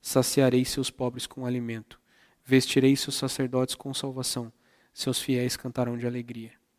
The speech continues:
Aqui aumentarei o poder de Davi, meu ungido será luz para meu povo. Vestirei de vergonha seus inimigos, mas ele usará uma coroa gloriosa." Quem escolheu Sião foi Deus.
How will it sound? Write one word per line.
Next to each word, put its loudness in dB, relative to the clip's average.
Aqui 2
aumentarei 6
o 0
poder 0
de -6
Davi, -2
meu 0
ungido -2
será -8
luz -8
para -6
meu -4
povo. -10
Vestirei 4
de 0
vergonha 0
seus -8
inimigos, -8
mas -8
ele -2
usará -2
uma -10
coroa -12
gloriosa." -16
Quem 0
escolheu 4
Sião -4
foi -4
Deus. -8